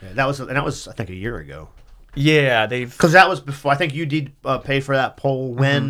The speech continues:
Speaker 2: Mm-hmm.
Speaker 1: they were, when the big push was the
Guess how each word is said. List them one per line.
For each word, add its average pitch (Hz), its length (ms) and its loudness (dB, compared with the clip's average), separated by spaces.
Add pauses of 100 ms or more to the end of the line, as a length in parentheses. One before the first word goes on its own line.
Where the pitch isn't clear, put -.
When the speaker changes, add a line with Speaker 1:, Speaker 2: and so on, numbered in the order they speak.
(100)
Speaker 2:
Mm-hmm. 139 60 -16 (560)
Speaker 1:
they 135 140 4
were, 135 120 -2
when 139 300 0
the 131 60 -4
big 131 220 -4
push 143 260 -2
was 123 240 -2
the 120 140 -10